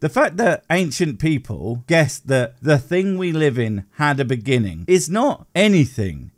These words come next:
It's a big old nothing. 'Cause of course they guessed that. Apart from the fact that it's like a fifty fifty, but seeing as over time they would have come to understand that everything around them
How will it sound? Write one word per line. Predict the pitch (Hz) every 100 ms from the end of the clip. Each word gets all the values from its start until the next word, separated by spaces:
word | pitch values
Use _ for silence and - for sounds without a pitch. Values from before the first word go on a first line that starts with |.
| -
It's | 151
a | 185
big | 147 226 214
old | 185 175 180 170
nothing. | 175 185 202 147 120 95 - _
'Cause | 196 185 147 -
of | 156
course | - 196 233 214 -
they | 131 98
guessed | 110 98 -
that. | - 78 - _ -
Apart | 214 196
from | 139 160
the |
fact | 175 160
that | 131 104
it's | 160 117
like | 147 139
a |
fifty | 123 147 131 117
fifty, | 175 180 - 90 92 _
but | - 160 127
seeing | - 214 233 175
as | 147 127 -
over | 156 170 139 139
time | - 156 160 107 85 90 -
they | 143
would | 147 160 147
have | 151 123
come | 160 165 190
to | 214
understand | 156 151 143 - 143 127 120
that | 120
everything | 139 139 127 147 131
around | 117 135 127
them | 95 82